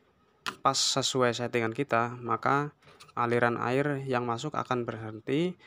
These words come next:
dan dilanjutkan ke proses pencucinya. Dan untuk mengganti water level ini, kita tinggal cabut untuk soketnya seperti ini. Kita tarik, tekan, dan tarik seperti ini. Dan kemudian, di belakangnya itu ada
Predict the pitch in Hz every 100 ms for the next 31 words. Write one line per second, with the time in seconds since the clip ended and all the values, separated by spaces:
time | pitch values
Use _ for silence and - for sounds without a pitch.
0 | _ - 117 113 113 107 113 135 147 139
1 | 127 - 113 131 135 120 113 - 117 113
2 | 107 107 - _ _ _ _ - - -
3 | - _ 127 120 123 143 135 123 113 131
4 | 123 117 117 113 120 117 110 127 151 -
5 | - - - _ _ - - - 135 131
6 | 117 123 127 131 131 - - 117 - 143
7 | - 123 117 135 - 123 - 117 117 127
8 | 127 135 123 113 117 135 156 - _ -
9 | 120 - 117 127 151 - - - - 127
10 | 123 110 107 113 123 123 110 117 117 156
11 | - _ _ _ _ _ _ _ _ _
12 | _ _ _ - _ _ _ _ _ _
13 | _ _ _ _ _ _ _ _ _ _
14 | _ _ _ _ _ - - - - 107
15 | 117 120 117 143 139 113 110 113 113 123
16 | 143 131 160 139 117 113 135 151 156